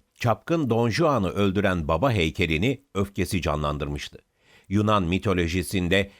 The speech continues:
Pagmalion'un yonttuğu kadın heykelini sevgi ve aşk diriltmişti.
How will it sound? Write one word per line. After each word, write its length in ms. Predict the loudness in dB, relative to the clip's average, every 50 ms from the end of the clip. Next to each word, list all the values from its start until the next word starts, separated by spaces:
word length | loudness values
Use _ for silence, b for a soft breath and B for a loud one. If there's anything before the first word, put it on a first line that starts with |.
| B B _
Pagmalion'un 840 | -2 -2 -2 0 0 0 2 2 4 4 2 2 2 0 0 0 0
yonttuğu 760 | 0 0 2 2 2 0 -2 -4 _ 0 2 2 2 0 -2 -4
kadın 340 | -2 -2 0 0 0 0
heykelini 720 | 0 0 0 0 0 -2 -2 0 0 2 2 0 0 -2 -6 _
sevgi 600 | -14 -4 -2 0 0 2 0 0 0 0 0 2
ve 240 | 0 0 0 -2 -4 -6
aşk 340 | -4 -2 -2 -2 -4 -4 -2
diriltmişti. 600 | 0 0 0 -2 -4 -6 -8 -8 -8 -10 -12